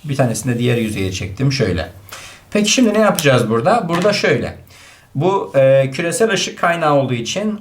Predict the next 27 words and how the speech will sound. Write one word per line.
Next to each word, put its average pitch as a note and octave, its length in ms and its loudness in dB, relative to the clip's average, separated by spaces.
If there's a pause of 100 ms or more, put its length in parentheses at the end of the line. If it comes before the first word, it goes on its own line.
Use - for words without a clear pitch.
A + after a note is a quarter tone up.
ortadaki D3 560 -2
çizgileri B2 600 -4
birleştiren C3 720 -2
bir C#3+ 240 0
adet B2 480 -2
şöyle A#2+ 800 -2
tam D3+ 320 0
gölge G2+ 340 -2
alanı C#3 400 -2
çiziyoruz. D#3+ 800 -6 (200)
Uzaktaki C3 640 -2
çizgileri A#2 520 -2
de G#2 160 -2
birleştirerek G#2+ 680 -2
şöyle A2+ 840 0 (480)
bir E3+ 360 0
tane D3 460 0
yarı C#3 340 2
gölge A2 400 -2
alanı C3 560 -2 (120)
çiziyoruz. - 720 -8 (720)
Bu D#3 80 0
yarı D#3+ 220 4
gölge, F3 560 2
şurası D3 400 -2
ise C#3 240 0
nedir? D3+ 520 0